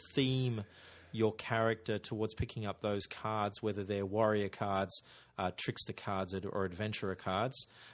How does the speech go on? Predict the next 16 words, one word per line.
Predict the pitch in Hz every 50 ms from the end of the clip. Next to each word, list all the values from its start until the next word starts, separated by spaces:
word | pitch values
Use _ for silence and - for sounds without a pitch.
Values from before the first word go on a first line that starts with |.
| - -
Uh, | 117 113 117 113 113 113 110 107 -
that's | 127 123 - -
if | 107 -
you're | 110 104
playing | - 107 101 98 92 90 - - _ _ _ _ -
c-, | - - -
collaborative, | - 117 113 127 143 139 123 101 - 98 95 101 101
which | 107 104 -
is | 107 92 104
a | 101 95 92 92 92
one | 98 107 104 98
to | 92 -
four | - - - 110 101 90
player | - - 101 98 95 95 92 92 92 87 - _ -
experience | 95 95 - - - - - 120 127 120 101 95 95 92 -
campaign. | - - - 92 87 85 - - 92 87 95 117 139